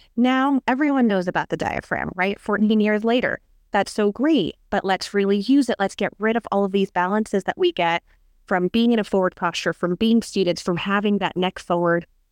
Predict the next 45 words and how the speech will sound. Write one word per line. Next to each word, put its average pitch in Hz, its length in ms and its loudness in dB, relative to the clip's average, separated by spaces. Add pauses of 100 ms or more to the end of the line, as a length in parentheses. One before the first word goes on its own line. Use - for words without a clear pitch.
(240)
um, 170 360 0
you 185 100 0
know, 175 100 0
which 165 180 -2
causes 180 560 -2
all 170 180 0
types - 380 -6
of 170 440 -4
different, 175 340 -4 (840)
um, 165 340 0
restrictions 190 540 -2
and 175 100 0
tightness. 180 460 -4
So 190 340 -2
I 202 80 -2
think 233 260 0
that 220 140 -2
one 208 100 0
of 208 60 2
the 196 60 2
biggest 190 320 -2
mistakes 185 400 -2
that 180 100 -2
I 170 120 -2
see 180 440 2
is, 170 400 -2 (480)
um, 165 420 0
just - 200 -4
not 185 260 0
getting 190 240 0
the 180 100 -2
depth - 440 -8 (140)
that 185 260 -6
we 185 180 2
need 175 460 2 (260)
on 254 140 0
our 262 100 2
breath, 294 460 -2 (340)
making 202 300 0
sure 185 300 0
that 170 300 0 (220)
it's 185 180 -2
coming, 185 580 0
you 196 120 -2
know, 170 260 -2